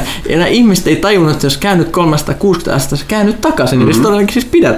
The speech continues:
Speaker 1: Xbox kolmesataakuusikymmentä, niin ei tarkoitus solvata sitä. Mutta mulla on satakahdeksankymmentä, niin nyt olisi pitänyt kääntyä satakahdeksankymmentä
Speaker 2: Aa, mä
Speaker 1: astetta.
Speaker 2: hetkellä miettin, että nyt tangentti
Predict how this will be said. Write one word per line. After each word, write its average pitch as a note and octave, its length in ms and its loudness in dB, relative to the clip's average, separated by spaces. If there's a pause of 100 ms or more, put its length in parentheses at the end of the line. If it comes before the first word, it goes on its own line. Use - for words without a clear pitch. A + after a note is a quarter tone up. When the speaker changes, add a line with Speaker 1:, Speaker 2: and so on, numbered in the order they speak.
(140)
Speaker 1:
Xbox B2 260 -4
kolmesataakuusikymmentä, C3 960 2
niin D#3+ 100 2
ei G3 80 0
tarkoitus A#3+ 360 0
solvata C#3 360 -2
sitä. - 160 -6
Mutta G3 180 2
mulla A3+ 160 2
on A3 100 0
satakahdeksankymmentä, C3 760 0 (200)
niin F#3 80 2
nyt F#3+ 100 -2
olisi G3 140 -2
pitänyt G#3 320 0 (460)
kääntyä F#3 280 0
satakahdeksankymmentä G3 800 0
Speaker 2:
Aa, D#3 60 2
mä C#3 60 2
Speaker 1:
astetta. B3+ 240 2
Speaker 2:
hetkellä F#3+ 300 0
miettin, A3+ 380 0
että C3 120 2
nyt - 140 0
tangentti A#2+ 520 2